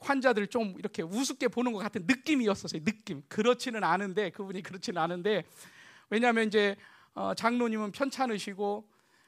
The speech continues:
이제 그러다 보니 가서 아무래도 뭐 아프다는 이야기만 해야 되고 그러니까 또 뭐 이것도 해보고 저것도 해봐 또 이제, 어, 뭐 이렇게 말씀을 드려봐도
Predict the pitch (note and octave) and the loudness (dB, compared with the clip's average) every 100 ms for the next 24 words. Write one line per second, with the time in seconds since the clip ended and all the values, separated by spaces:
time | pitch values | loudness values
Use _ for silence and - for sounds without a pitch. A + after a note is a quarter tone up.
0 | _ _ - G#3 F#3+ F#3 - B3+ B3 A3 | _ _ -2 0 0 -2 0 4 4 4
1 | G#3 - G#3+ F3 G#3 A3 G3 F#3 F#3 F3+ | 0 0 4 4 6 4 2 2 0 -2
2 | F#3 F#3 E3 - F3+ - C4 C4 A#3 G#3+ | -2 -2 -4 -4 -6 0 2 4 2 2
3 | G#3+ G3+ F#3 F#3 A3 B3+ A3 G3 E3+ - | 2 2 0 2 4 4 4 0 -4 -4
4 | F#3 E3+ D#3 D#3+ D#3+ E3 F#3 _ _ _ | -4 -4 -2 -2 -2 -2 -8 _ _ _
5 | _ _ _ - F#3 F#3 F3+ G#3+ C4 A3+ | _ _ _ -6 -2 0 2 6 8 8
6 | A3+ A#3 B3 A3 G#3+ G#3 A3 G#3+ G3 F#3+ | 4 2 0 0 0 0 2 2 0 -2
7 | G3 F3+ F3 F3 F3 _ _ _ _ _ | -6 -6 -6 -6 -10 _ _ _ _ _
8 | - F#3 F#3 F3 - G#3 E3 F#3+ - G3+ | -12 -8 -6 -4 -4 4 6 4 2 -4
9 | - G#3+ A3 G#3+ F#3+ G3 A#3 A#3+ | 0 2 4 6 4 4 4 2